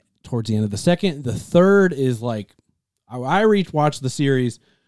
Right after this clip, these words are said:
the third one when I was enjoying it the most. So that would have been about two thousand eight.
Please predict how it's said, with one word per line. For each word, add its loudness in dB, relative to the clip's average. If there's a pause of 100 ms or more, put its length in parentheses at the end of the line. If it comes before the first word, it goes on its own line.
(120)
the 0
third 4
one 4
when 0
I -2
was -4
enjoying 0
it -4
the -12
most. -6
So -6
that -4
would -2
have 2
been 4
about 2
two -2
thousand 0
eight. 0